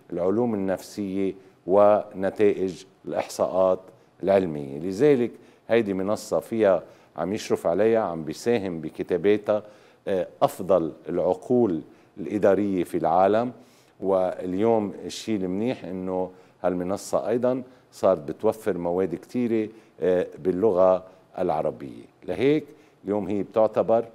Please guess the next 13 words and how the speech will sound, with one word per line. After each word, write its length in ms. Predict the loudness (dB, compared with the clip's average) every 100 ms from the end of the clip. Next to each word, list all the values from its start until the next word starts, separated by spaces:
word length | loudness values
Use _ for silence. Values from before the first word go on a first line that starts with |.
| -20 _ -12
منصة 440 | -4 -4 -4 -8 -6
هارفارد 420 | 0 0 0 -8 -6
بزنس 400 | -6 -6 -8 -10
ريفيو 360 | -6 -6 -6 -10 -20 _ -6
أفضل 360 | -6 0 0
منصة 540 | 0 -4 -4 -4 -6 -6
حديثة 640 | -6 -6 -6 -6 -4 -4 -6 -20 _ -4
ومدعومة 800 | -2 0 -2 0 0 0 -2 -4 -10 _ -8
من 300 | -4 -4 -8 -6
مرجعية 760 | -4 -4 -2 0 0 -2 0 0
علمية 640 | 0 -2 -6 -4 -6 -4
أمريكية 720 | -6 -8 -8 -8 -4 -2 -4 -6
دولية 680 | -6 2 2 2 -4 -2 -2